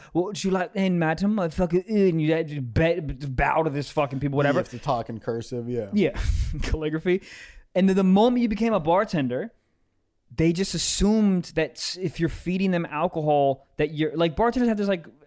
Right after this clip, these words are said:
Speaker 1: I, I don't know, this preconceived thing that they're assholes. And so, like, I, I don't know.
Speaker 2: They
Speaker 1: Have you
Speaker 2: really
Speaker 1: ever
Speaker 2: do.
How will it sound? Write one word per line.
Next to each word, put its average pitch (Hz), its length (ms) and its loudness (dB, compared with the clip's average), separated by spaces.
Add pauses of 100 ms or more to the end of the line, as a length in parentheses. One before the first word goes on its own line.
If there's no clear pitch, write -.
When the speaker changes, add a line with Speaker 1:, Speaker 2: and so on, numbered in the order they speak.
Speaker 1:
I, 151 240 -2
I - 20 4
don't 180 140 0
know, 202 80 0
this 143 160 -4
preconceived 165 560 -4
thing 165 120 -2
that 147 120 -2
they're 147 180 -2
assholes. 151 640 -8 (500)
And 175 140 0
so, 180 160 2
like, 156 340 0 (140)
I, 170 180 -8
I - 20 0
don't 277 160 4
know. 302 180 4
Speaker 2:
They 180 60 2
Speaker 1:
Have 165 80 0
you - 80 4
Speaker 2:
really 135 120 2
Speaker 1:
ever 117 40 -2
Speaker 2:
do. 110 320 -4